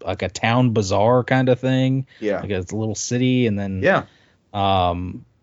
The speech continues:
Speaker 1: all these
Speaker 2: You never
Speaker 1: different
Speaker 2: get that environmental
Speaker 1: No, you have all
Speaker 2: change.
Speaker 1: these different environments and, and levels and stuff in the multiplayer, and it,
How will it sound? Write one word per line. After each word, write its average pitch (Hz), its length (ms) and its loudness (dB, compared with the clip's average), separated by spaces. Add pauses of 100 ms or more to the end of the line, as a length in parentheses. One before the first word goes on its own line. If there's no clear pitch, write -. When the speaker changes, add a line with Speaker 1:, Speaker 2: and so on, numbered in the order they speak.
(320)
Speaker 1:
all 127 160 4
these 139 160 6
Speaker 2:
You 117 60 0
never 135 40 4
Speaker 1:
different 120 220 2
Speaker 2:
get 104 80 -6
that 110 160 0
environmental 107 640 -2
Speaker 1:
No, 190 160 6
you 139 180 2
have 170 260 0
all 160 60 0
Speaker 2:
change. 135 80 -2
Speaker 1:
these 120 180 -8
different 156 360 -2
environments 123 560 -2
and, 104 200 -4
and 104 220 -8
levels 123 380 -2
and 92 120 -8
stuff 113 240 -4
in 107 120 -4
the 98 60 -4
multiplayer, 98 680 -2 (560)
and 113 560 2
it, - 140 -18